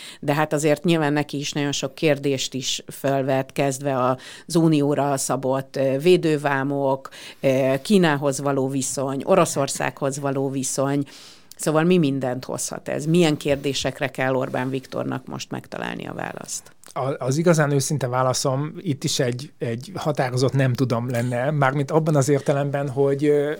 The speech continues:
Speaker 2: hát úgy sejtünk dolgokat Trump második kormányzásáról, de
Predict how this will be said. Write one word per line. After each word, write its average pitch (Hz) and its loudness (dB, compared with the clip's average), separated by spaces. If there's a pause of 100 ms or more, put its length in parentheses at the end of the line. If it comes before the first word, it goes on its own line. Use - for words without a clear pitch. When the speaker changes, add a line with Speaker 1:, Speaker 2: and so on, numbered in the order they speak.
(580)
Speaker 2:
hát - -4
úgy 170 -2
sejtünk 214 6
dolgokat 156 4
Trump 147 0
második 143 0
kormányzásáról, 143 2
de 147 4